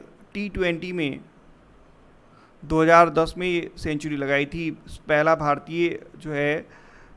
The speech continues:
टी ट्वेंटी मैचों में किसने सेंचुरी लगाई थी? तो सुरेश रैना ने।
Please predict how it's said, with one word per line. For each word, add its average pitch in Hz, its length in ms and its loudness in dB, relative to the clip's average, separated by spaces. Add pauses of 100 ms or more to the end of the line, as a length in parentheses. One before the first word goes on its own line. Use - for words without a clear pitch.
(1040)
टी 180 120 -6
ट्वेंटी 170 380 0
मैचों 165 320 -2
में 170 140 -2
किसने 165 300 -8
सेंचुरी 170 420 -4
लगाई 165 300 2
थी? 208 280 -8 (480)
तो 220 280 -4 (2000)
सुरेश 151 420 -6
रैना 127 220 -4
ने। 117 160 -12